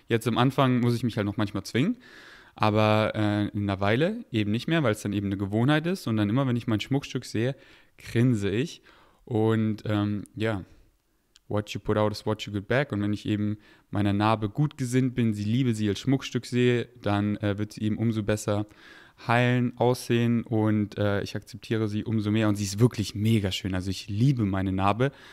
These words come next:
aber kennt ihr ja, wenn man in den Spiegel guckt, guckt man immer so, so man guckt, oder wenn ich so,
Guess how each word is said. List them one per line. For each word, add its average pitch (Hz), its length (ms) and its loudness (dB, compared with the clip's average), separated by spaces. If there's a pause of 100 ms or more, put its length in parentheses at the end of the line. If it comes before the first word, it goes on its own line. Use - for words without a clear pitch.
(100)
aber 123 180 2
kennt 170 300 2
ihr 117 60 2
ja, 101 160 0
wenn 110 100 2
man 139 140 4
in 131 140 2
den - 100 -12
Spiegel 190 280 -2
guckt, 170 200 -4
guckt - 160 -10
man 180 100 -4
immer 175 120 0
so, 170 160 -4 (520)
so 147 180 0
man 143 160 4
guckt, 170 240 -6
oder 127 460 4
wenn 127 140 2
ich 123 120 -4
so, 120 300 2